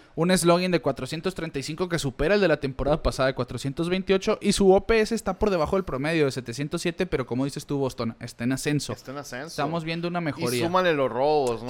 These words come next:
Speaker 1: Sí, tiene quince robos de base.
Speaker 2: Otro veinte veinte puede ser.
Speaker 1: Sí, otro, otro potencial veinte veinte. La temporada pasada terminó con veinte cuadrangulares y treinta robos, ochenta
Speaker 2: Sí.
Speaker 1: producidas. Yo creo que para muchos voló por debajo del radar Bobby Witt. Terminó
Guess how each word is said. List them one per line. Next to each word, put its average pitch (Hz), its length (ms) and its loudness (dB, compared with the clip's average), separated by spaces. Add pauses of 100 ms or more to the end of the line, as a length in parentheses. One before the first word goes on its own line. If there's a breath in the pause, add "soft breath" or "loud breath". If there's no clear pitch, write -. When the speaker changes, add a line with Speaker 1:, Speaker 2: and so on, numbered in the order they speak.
(120)
Speaker 1:
Sí, 131 260 4
tiene 156 460 2
quince 202 420 6
robos 156 280 4
de 131 60 -2
base. 110 340 -8
Speaker 2:
Otro 131 260 -6
veinte 135 300 -8
veinte 110 360 -8
puede 101 220 -12
ser. - 160 -18
Speaker 1:
Sí, 135 240 2
otro, 139 340 6
otro 160 280 2
potencial 139 360 -4
veinte 151 220 -4
veinte. 156 240 -2
La 147 80 2
temporada 139 380 0
pasada 151 280 0
terminó 123 360 -4
con 135 160 -6
veinte 180 240 -4
cuadrangulares 143 640 -2
y 123 80 -2
treinta 127 340 -2
robos, 143 480 2
ochenta 147 380 -4
Speaker 2:
Sí. 220 60 -2
Speaker 1:
producidas. 180 440 0 (300 loud breath)
Yo 185 180 10
creo 233 260 6
que 220 120 -2
para 165 180 -2
muchos 190 320 -2
voló 160 540 4 (100)
por 170 160 4
debajo 143 280 4
del 180 100 4
radar 139 320 2
Bobby 147 240 2
Witt. 160 240 0
Terminó 170 580 0